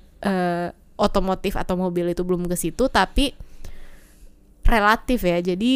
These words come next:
eh, sebenarnya agak susah karena ya balik lagi yang kayak gue bilang tadi, poinnya adalah yang gue lihat Toyota ini sebenarnya fokusnya bukan semata-mata bahwa dia adalah industri otomotif, dia tidak melabel dirinya sebagai hal itu, sekalipun memang itu menjadi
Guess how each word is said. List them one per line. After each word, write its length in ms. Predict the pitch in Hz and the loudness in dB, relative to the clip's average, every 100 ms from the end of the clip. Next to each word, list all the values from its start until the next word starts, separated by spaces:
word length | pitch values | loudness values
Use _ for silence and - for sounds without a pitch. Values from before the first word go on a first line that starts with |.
| 262 | 0
eh, 480 | - - _ - - | -4 -14 _ -20 -16
sebenarnya 460 | - 208 196 220 262 | -10 -4 -2 0 0
agak 220 | 214 190 | 2 2
susah 320 | 196 190 247 | 2 2 -2
karena 320 | 247 233 262 254 | -2 -4 -2 0
ya 80 | |
balik 240 | 196 185 190 | 0 -2 0
lagi 240 | 208 214 | -2 -2
yang 80 | 202 | -2
kayak 160 | 190 175 | -2 -2
gue 120 | 175 | 0
bilang 260 | 175 175 196 | 0 -2 -4
tadi, 320 | 226 214 - | -4 -4 -2
poinnya 480 | - 180 180 254 240 | 0 0 0 -2 0
adalah 400 | 196 180 262 285 | 0 2 2 2
yang 240 | 208 190 | 0 0
gue 80 | 180 | 0
lihat 260 | 175 247 - | 0 0 0
Toyota 320 | 208 180 175 | 0 0 -2
ini 240 | 170 208 - | -4 -4 -4
sebenarnya 400 | 214 185 233 - | -2 -2 -4 0
fokusnya 480 | 208 185 - 262 | 0 0 2 6
bukan 420 | 254 208 196 185 185 | 6 4 0 -2 -4
semata-mata 680 | - 185 175 180 175 170 180 | -4 -6 -4 -4 -6 -4 -4
bahwa 320 | 175 180 175 | -2 0 -2
dia 160 | 175 160 | -4 -2
adalah 240 | 170 175 | -2 -2
industri 460 | 190 180 175 - 175 | -4 -4 -4 -4 -4
otomotif, 560 | 175 175 220 - 190 | -6 -6 -4 -4 -4
dia 160 | 190 190 | -2 -2
tidak 240 | 208 185 | -2 -2
melabel 320 | 185 180 175 | -4 -4 -4
dirinya 480 | 175 175 175 180 180 - - - - - | -4 -4 -4 -6 -8 -12 -20 -20 -20 -20
sebagai 420 | - - 170 170 | -8 -4 -2 -2
hal 200 | 175 175 | -2 -4
itu, 280 | 190 - - | -4 -2 -2
sekalipun 600 | - 196 175 170 196 233 | 0 -2 -2 -2 0 0
memang 340 | 240 196 214 247 | -2 -4 -4 -6
itu 300 | - - 240 | -8 -4 -4
menjadi 480 | 233 196 180 175 | -2 -2 0 0